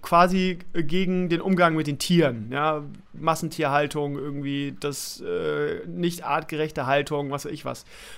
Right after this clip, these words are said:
protestieren wollen und deshalb irgendwie kein Fleisch essen wollen, beziehungsweise gar keine Produkte von Tieren. Ähm, bei mir war die Hauptmotivation irgendwie, äh,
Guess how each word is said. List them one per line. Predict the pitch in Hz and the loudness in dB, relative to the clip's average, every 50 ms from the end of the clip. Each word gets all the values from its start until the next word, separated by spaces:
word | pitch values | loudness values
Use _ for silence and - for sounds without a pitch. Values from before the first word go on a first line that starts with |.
| - | -14
protestieren | - - 170 160 156 - - 185 196 202 208 180 | -4 -2 -2 -2 -2 -2 4 4 6 6 6 6
wollen | 180 180 185 180 | 6 6 6 4
und | 175 170 | 2 2
deshalb | 165 175 170 - 160 151 151 147 147 - - | 0 0 2 2 4 4 4 4 2 -2 -8
irgendwie | - 143 143 139 127 | -8 -6 -6 -6 -6
kein | - 143 135 | -6 -6 -6
Fleisch | 127 - 139 143 143 135 | -2 2 2 2 2 2
essen | 113 123 - 135 131 | -2 -8 -8 -8 -8
wollen, | 123 127 131 135 | -6 -6 -6 -6
beziehungsweise | 127 - 156 143 - 147 143 143 | -6 -6 -6 -4 -4 -4 -2 4
gar | 135 151 135 | 6 6 6
keine | - - 139 143 131 | 4 2 -4 -4 -4
Produkte | - 135 135 127 - - | -6 -8 -8 -8 -8 -12
von | 113 - 135 123 | -12 -12 -12 -10
Tieren. | 117 - - 113 107 104 113 - - - - - - - - - - - - - - - - - - - | -10 -10 -12 -12 -12 -12 -12 -14 -16 -18 -18 -20 -20 -18 -20 -20 -20 -20 -20 -20 -20 -20 -20 -20 -10 -4
Ähm, | - 160 156 147 139 135 131 131 - - | 0 0 2 2 0 -2 -6 -8 -10 -4
bei | - 160 151 | -2 2 4
mir | 180 214 233 | 4 6 6
war | 233 220 | 6 6
die | 208 196 | 6 6
Hauptmotivation | 170 220 226 233 240 226 220 196 208 202 - - 220 220 214 208 | 4 4 4 4 4 2 2 2 0 0 0 2 4 4 4 4
irgendwie, | - 208 202 202 190 175 190 190 190 190 | 2 0 0 0 0 0 0 0 0 0
äh, | - - 185 180 180 175 180 180 175 175 170 | 0 0 0 2 2 4 4 4 2 2 0